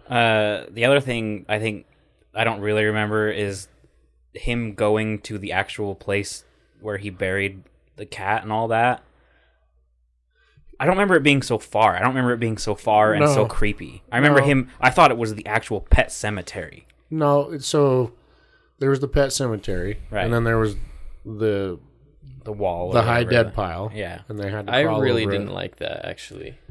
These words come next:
Speaker 3: I thought that was weird, like, it's pet cemetery,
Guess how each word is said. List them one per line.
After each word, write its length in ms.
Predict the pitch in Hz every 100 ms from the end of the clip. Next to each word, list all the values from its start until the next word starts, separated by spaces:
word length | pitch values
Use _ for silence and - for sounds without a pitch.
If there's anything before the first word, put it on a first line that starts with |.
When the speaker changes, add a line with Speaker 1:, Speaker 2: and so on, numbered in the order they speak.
| - - - _ _ _ _
Speaker 3:
I 100 | -
thought 260 | - 120 110
that 120 | 98
was 120 | 98
weird, 280 | 104 110 98
like, 260 | 90 95 -
it's 340 | - - - _ _
pet 240 | - - -
cemetery, 680 | - 101 71 - - -